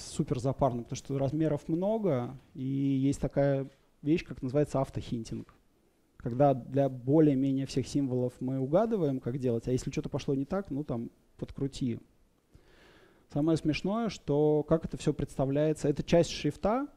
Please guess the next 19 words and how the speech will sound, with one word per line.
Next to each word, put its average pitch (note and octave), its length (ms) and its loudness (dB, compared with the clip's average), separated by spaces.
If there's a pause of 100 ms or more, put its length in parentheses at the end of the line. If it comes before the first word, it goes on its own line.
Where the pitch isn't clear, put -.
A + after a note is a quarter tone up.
(400)
и - 60 -14
представляется D3+ 580 0
оно C3 120 -2
примерно C#3 420 0
вот C3 120 -6
таким C3+ 280 -4
образом B2+ 380 0
в - 60 -12
шрифте. A#2+ 440 -4
То - 80 -8
есть B2+ 140 -4
это C3+ 140 -2 (140)
реально D3 360 8
байт-код, C#3 600 4
который B2 360 -2
засылается, C3 880 0
и B2 160 -2
такой - 180 -6
говорит: B2+ 260 0